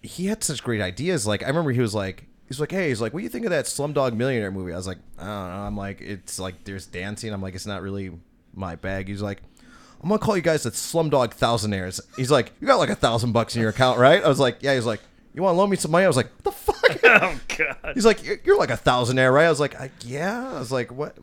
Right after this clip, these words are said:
Speaker 1: He's like, "Yeah." He's like, "We're gonna call you guys," instead of Slumdog, Th-, it was, so it was the Slumdog Thousandaire Thursdays.
Speaker 2: Tight.
Speaker 1: <laughs>
Speaker 2: Do you remember that Brad, dude? The Brad guy who was a partial owner there?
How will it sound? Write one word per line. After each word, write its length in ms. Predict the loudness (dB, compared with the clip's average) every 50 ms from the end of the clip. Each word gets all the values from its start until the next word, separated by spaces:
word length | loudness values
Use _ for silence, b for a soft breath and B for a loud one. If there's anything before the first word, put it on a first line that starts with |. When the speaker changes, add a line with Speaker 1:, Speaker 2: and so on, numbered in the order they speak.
| -18 -14
Speaker 1:
He's 140 | -8 -2 0
like, 140 | 0 2 2
"Yeah." 120 | 2 2 2
He's 160 | 2 2 0
like, 120 | 0 0 0
"We're 80 | -2
gonna 100 | -2 -2
call 160 | -2 0 0 0
you 80 | 2
guys," 240 | 2 2 2 0 0
instead 380 | -6 -10 -12 -10 -6 -2 -2 -2
of 60 | -2
Slumdog, 500 | -2 -4 -6 -2 0 2 2 2 2 0
Th-, 140 | -4 -4 -4 -4 -8 _ -6
it 100 | -4 -2
was, 140 | -2 -4 -4
so 160 | -4 -4 -4
it 40 | -4
was 120 | -4 -6
the 60 | -6
Slumdog 760 | -6 -8 -6 -6 -4 -4 -4 -2 -2 0 0 0 -2 -4 -8 -8 _ -4
Thousandaire 520 | -2 -2 -2 -4 -4 -4 -4 -4 -4 -6 -8 -8 -8
Thursdays. 600 | -6 -4 -4 -4 -4 -6 -8 -10 -12 -12 -14 -12
Speaker 2:
Tight. 320 | -10 -10 -8 -6 -8 -8 -10 -12 -20
Speaker 1:
<laughs> 140 | -20 -10 -6
Speaker 2:
Do 120 | -4 -4 -4 -4 -4 -4
you 100 | -4 -4
remember 280 | -2 -2 -2 -2 -2 0
that 200 | 0 0 0 -2 -6
Brad, 480 | -8 -6 -6 -6 -6 -6 -8 -8 -10 -14 -18 -20 -16 -10
dude? 300 | -10 -8 -8 -8 -10 -12 -14 -12
The 100 | -10 -10
Brad 400 | -10 -10 -10 -8 -8 -8 -8 -6
guy 220 | -6 -6 -6 -6
who 160 | -6 -8 -8 -8
was 140 | -8 -10
a 40 | -12
partial 400 | -12 -10 -10 -10 -10 -10 -10 -10
owner 280 | -10 -10 -10 -10 -10 -12
there? 260 | -12 -12 -12 -14 -16